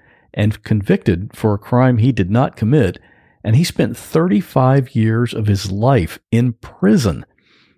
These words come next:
Just the weight of thinking about that just boggles my mind.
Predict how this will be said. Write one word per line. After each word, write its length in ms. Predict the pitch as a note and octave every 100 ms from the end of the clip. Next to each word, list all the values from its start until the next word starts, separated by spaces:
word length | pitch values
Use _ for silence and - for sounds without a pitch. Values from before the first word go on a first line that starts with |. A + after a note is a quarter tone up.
| _
Just 180 | - A3
the 180 | A#3+ D3
weight 280 | - B2 G3 -
of 140 | F#2
thinking 480 | - - C#3+ - A2
about 340 | F2+ F2+ F2+
that 220 | - F2
just 260 | - A2+ -
boggles 400 | A#2+ C#3 B2+ -
my 140 | F#2
mind. 460 | E2+ E2+ F2 E2 E2+